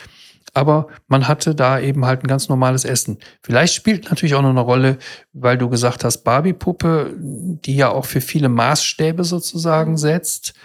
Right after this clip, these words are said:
Speaker 1: äh, die Werbung auch natürlich, die mit ganz bestimmten Bildern arbeitet, die
Speaker 2: Mhm.
Speaker 1: sich einprägen. Äh, ich hatte vielleicht auch das Privileg, dass ich zu Hause akzeptiert war. Wir mussten also nicht ringen oder kämpfen um die Anerkennung,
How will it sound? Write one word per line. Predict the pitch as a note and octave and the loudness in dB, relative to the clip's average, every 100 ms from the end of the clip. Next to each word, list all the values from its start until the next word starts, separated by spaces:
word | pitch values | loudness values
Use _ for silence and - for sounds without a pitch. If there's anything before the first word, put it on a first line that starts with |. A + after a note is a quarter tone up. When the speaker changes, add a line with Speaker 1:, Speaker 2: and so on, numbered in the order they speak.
| - - - - | -20 -20 -20 -6
Speaker 1:
äh, | C#3+ C#3 | -2 -2
die | C#3 C#3 B2+ | -2 -4 2
Werbung | B2 D#3 D#3+ D#3+ | 4 4 2 0
auch | - - D3+ E3+ | -4 -2 0 0
natürlich, | F#3+ G3 - G3 F#3+ - | 0 -2 -2 0 0 -2
die | C#3+ | 0
mit | C3+ B2+ | 0 0
ganz | C3 C3+ | 0 0
bestimmten | - C#3+ - C#3 - C3+ B2 - C3 | -2 -4 -2 -2 -2 -2 -2 -2 0
Bildern | D3+ G3 F3 D3 | 0 2 0 0
arbeitet, | - C#3+ D#3+ E3+ F3+ F3+ | 0 0 2 0 0 -4
die | - | -2
Speaker 2:
Mhm. | |
Speaker 1:
sich | B2+ B2 - | -2 -4 -2
einprägen. | C3 D#3+ - - D#3 D#3+ D#3+ F3 F3 _ _ _ _ - - - _ | 0 0 -4 -2 -2 -2 -2 -4 -4 _ _ _ _ -20 -20 -20 _
Äh, | D3+ C#3 | -2 -2
ich | - | 0
hatte | F3+ F3+ | 0 0
vielleicht | E3+ D3 C#3 | 0 0 0
auch | C3+ | -2
das | - C3+ - | -2 -2 0
Privileg, | - C#3 B2+ C3+ C#3 - | 0 0 2 0 -2 0
dass | C3+ - | 0 0
ich | - D3+ - | -2 -4 -2
zu | C3+ | -2
Hause | C3+ C3+ A#2 | 0 0 0
akzeptiert | B2+ - B2+ - B2+ B2 | -4 -6 -8 -4 -4 -2
war. | A#2 C3+ D#3+ | 0 0 2
Wir | D3 | 2
mussten | D3+ D#3+ - | 2 0 -2
also | - D3+ | -4 0
nicht | C3+ C3 A#2+ | 0 0 0
ringen | D3 E3 | 2 2
oder | C3+ B2+ | 0 -2
kämpfen | A2 - D#3+ D#3+ B2+ | 0 2 2 0 -4
um | A#2+ | -6
die | - | -6
Anerkennung, | - F3 E3+ - D#3 D3+ | -4 -2 -2 0 0 0